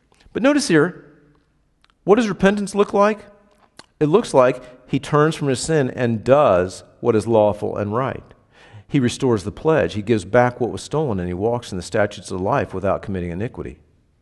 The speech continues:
right? Remember Jesus, the woman, they, uh, John chapter eight, I believe, they brought him a woman caught in adultery, and he says, "He who's ca-, he who's for, without sin cast the first stone." You know that story, right?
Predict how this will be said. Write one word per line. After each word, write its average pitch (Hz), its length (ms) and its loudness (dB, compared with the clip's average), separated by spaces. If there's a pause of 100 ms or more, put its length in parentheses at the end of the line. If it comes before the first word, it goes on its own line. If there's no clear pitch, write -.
(140)
right? 98 300 -4 (640)
Remember 151 180 0
Jesus, 143 420 -6 (1120)
the 113 100 -6
woman, 127 240 0
they, - 520 -4
uh, 101 140 0
John 113 420 -2
chapter 107 360 -2
eight, 107 100 4
I 110 40 2
believe, 104 340 -2
they 104 80 -4
brought 104 420 -2
him 101 140 -4
a 95 40 -4
woman 104 300 -4
caught 104 180 -2
in 101 60 -8
adultery, 98 500 -2
and 90 80 -6
he 95 100 -8
says, 95 400 -2 (360)
"He 117 140 -2
who's 98 160 -2
ca-, 107 260 2
he 120 180 0
who's 107 140 -2
for, 110 180 0
without 110 320 0
sin 104 200 -6
cast 101 240 -4
the - 60 -20
first 101 200 -4
stone." 104 320 -6
You - 60 -16
know 104 100 -4
that 95 140 -2
story, 104 320 -6 (360)
right? 101 280 -4